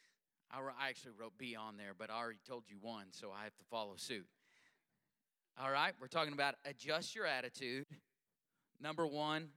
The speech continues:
was my attitude, not my circumstances, will give me joy. Number two is this,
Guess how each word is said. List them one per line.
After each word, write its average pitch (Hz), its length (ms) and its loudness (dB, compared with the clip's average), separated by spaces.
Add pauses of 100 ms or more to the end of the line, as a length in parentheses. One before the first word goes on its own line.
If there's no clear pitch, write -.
was 131 360 2
my 131 240 -4
attitude, 151 540 2
not 127 180 -2
my 123 220 -6
circumstances, 139 800 -6
will 117 80 -10
give 131 160 -4
me 131 160 -4
joy. 123 320 -2 (280)
Number 147 160 -2
two 165 140 -2
is 131 140 -2
this, 127 240 -4